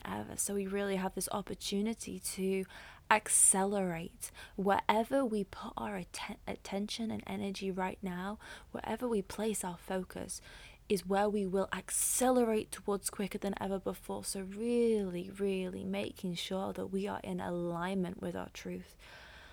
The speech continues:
alignment with where we wish to go and where we wish to accelerate towards, because whether that's a, maybe a darker path, like,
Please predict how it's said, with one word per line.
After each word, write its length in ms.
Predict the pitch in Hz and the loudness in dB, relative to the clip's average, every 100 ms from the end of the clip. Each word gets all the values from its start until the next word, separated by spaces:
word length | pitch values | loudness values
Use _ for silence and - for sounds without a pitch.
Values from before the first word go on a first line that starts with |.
| - - | -16 -6
alignment 640 | 214 208 202 214 214 208 | -2 0 2 2 2 0
with 180 | 202 190 | -4 -4
where 320 | 185 202 214 | 0 2 2
we 200 | 208 202 | 0 -2
wish 420 | 185 196 185 - | 0 -2 0 -2
to 140 | - 185 | -2 -4
go 420 | 190 180 185 - | -2 -2 -2 -4
and 160 | 185 180 | -4 -2
where 200 | 185 185 | -2 -2
we 100 | 185 | -2
wish 240 | 190 - | -4 -4
to 120 | - | -8
accelerate 600 | 185 - - 190 185 - | -8 -6 -2 -2 -2 -4
towards, 360 | - - 190 185 | -8 -4 -4 -4
because 360 | - - 190 | -8 -8 -6
whether 180 | 196 196 | -4 -2
that's 220 | 196 - | -2 -4
a, 80 | 185 185 - - - - - - - | -4 -6 -14 -18 -16 -16 -18 -16 -2
maybe 360 | 202 208 202 196 | 4 4 6 4
a 80 | |
darker 440 | 180 196 190 185 185 | 4 6 6 4 -4
path, 480 | - 180 180 - - | -2 -2 -2 -8 -12
like, 380 | - - - | -10 -12 -14